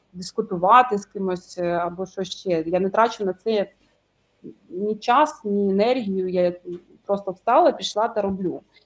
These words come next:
І кожен день роблю ці такі шажочки, щоб,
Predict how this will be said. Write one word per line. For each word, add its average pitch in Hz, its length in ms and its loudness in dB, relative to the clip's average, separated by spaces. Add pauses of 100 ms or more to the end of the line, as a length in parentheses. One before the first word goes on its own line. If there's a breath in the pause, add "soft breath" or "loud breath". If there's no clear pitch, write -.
(120)
І 185 80 -6
кожен 220 340 2
день 277 220 4
роблю 220 380 -2
ці 226 200 -8
такі 202 420 -4 (560)
шажочки, 233 520 2
щоб, 214 280 -2